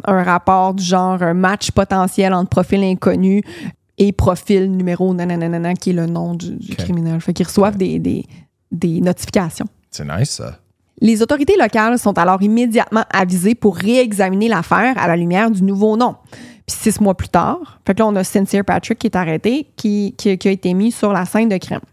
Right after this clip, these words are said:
Speaker 2: Mhm.
Speaker 1: Six mois plus tard, en juin deux mille vingt-cinq, genre,
Speaker 2: Là, là.
Speaker 1: il y a quelques semaines,
Speaker 2: Yeah.
Speaker 1: les enquêteurs y ont identifié un verre en plastique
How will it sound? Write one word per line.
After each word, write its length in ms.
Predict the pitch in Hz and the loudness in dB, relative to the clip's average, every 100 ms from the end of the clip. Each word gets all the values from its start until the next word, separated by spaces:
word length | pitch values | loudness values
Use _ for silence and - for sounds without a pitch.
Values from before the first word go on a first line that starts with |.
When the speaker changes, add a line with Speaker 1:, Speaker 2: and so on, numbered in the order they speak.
| - | -6
Speaker 2:
Mhm. 320 | 101 90 90 87 _ _ _ | -4 -4 -6 -8 _ _ _
Speaker 1:
Six 260 | - - 220 | -8 0 2
mois 160 | 233 208 | 2 2
plus 140 | 226 | 2
tard, 360 | - 202 285 277 | 2 0 -2 -2
en 200 | - 196 | -2 0
juin 420 | 185 170 208 208 226 | 0 0 2 0 0
deux 80 | 226 | 0
mille 140 | 208 196 | 0 0
vingt-cinq, 500 | 180 165 185 330 - _ _ _ _ _ _ _ _ _ _ _ _ _ _ - - | -2 -2 -2 -4 -8 _ _ _ _ _ _ _ _ _ _ _ _ _ _ -20 -8
genre, 460 | 202 190 185 190 202 _ _ _ _ _ _ _ | -2 0 0 -4 -8 _ _ _ _ _ _ _
Speaker 2:
Là, 80 | 110 104 127 | 0 2 2
là. 60 | 92 202 | 2 2
Speaker 1:
il 60 | |
y 40 | 196 | 2
a 60 | |
quelques 320 | 190 220 208 | 2 2 2
semaines, 280 | 196 202 214 349 | 0 -2 -4 -2
Speaker 2:
Yeah. 420 | 92 87 80 131 - _ _ | -2 0 0 -2 -4 _ _
Speaker 1:
les 220 | 220 247 226 | 2 4 4
enquêteurs 600 | 233 233 220 202 190 339 294 | 2 2 0 2 2 2 2
y 60 | |
ont 80 | 226 | 2
identifié 640 | 202 208 277 - - 262 311 | 2 2 0 -2 0 0 0
un 220 | 202 185 | 0 0
verre 360 | 185 202 262 311 | 0 0 0 0
en 140 | 196 | 0
plastique 680 | 180 247 294 - - - - | 0 0 -2 -4 -6 -4 -4